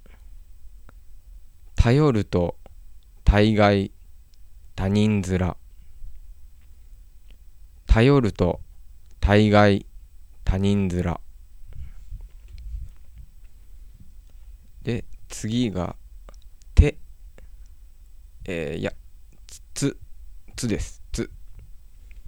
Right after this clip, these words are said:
つくのか、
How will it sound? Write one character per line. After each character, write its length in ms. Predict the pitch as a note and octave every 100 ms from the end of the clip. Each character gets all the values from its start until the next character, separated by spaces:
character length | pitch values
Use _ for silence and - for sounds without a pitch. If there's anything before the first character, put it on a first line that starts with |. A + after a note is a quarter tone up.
| - - - - - - - - - - - - - -
つ 160 | - -
く 200 | - D#3
の 140 | A2
か、 300 | F#2 F2+ E2